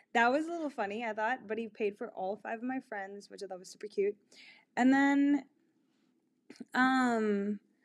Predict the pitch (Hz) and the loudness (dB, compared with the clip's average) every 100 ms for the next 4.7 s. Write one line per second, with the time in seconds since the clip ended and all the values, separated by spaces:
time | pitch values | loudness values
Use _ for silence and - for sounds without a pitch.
0 | _ _ _ - 254 254 262 262 262 262 | _ _ _ 2 4 6 4 4 0 0
1 | 262 - _ _ _ _ _ _ _ _ | -2 -6 _ _ _ _ _ _ _ _
2 | _ _ 233 277 240 349 349 370 285 - | _ _ 6 6 6 -2 0 -2 -2 -12
3 | _ _ - - 202 202 - - 214 285 | _ _ -16 -12 -10 -10 -12 -6 0 0
4 | - 233 254 247 208 214 220 | 2 4 4 2 0 0 -2